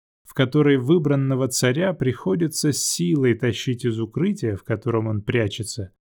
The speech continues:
для того, чтобы устроить его на эту должность. Первая книга Царств десять двадцать два. В конечном итоге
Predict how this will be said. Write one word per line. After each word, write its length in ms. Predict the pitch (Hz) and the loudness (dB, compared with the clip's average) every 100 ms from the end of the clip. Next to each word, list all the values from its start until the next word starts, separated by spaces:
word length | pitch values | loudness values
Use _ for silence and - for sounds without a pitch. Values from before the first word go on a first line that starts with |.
| _ | _
для 240 | 123 113 | -2 -2
того, 360 | 104 107 107 185 | 0 0 2 0
чтобы 360 | - 170 160 180 | 0 -2 0 0
устроить 760 | 151 - - 120 131 139 - | -2 -2 -2 2 2 0 -2
его 320 | 131 123 127 185 | -2 -2 -4 -4
на 280 | 120 107 | -4 -2
эту 260 | 104 101 120 | -4 -4 -4
должность. 720 | 113 123 107 95 90 - _ _ - | 2 2 2 -2 -10 -14 _ _ -2
Первая 380 | 131 117 107 | 0 0 -2
книга 360 | 95 110 101 95 | -2 -2 -2 -4
Царств 440 | - 180 175 - - | -2 -2 -4 -12 -12
десять 540 | 147 110 110 - 110 | -4 0 0 -2 -6
двадцать 400 | 113 113 - 123 | -4 -6 -4 -4
два. 260 | 113 95 - _ _ _ _ _ _ _ _ | -4 -6 -12 _ _ _ _ _ _ _ _
В 140 | - | -10
конечном 640 | - 127 127 113 - 113 117 | -2 0 0 0 0 2 2
итоге 460 | 113 202 139 98 | 2 0 0 -4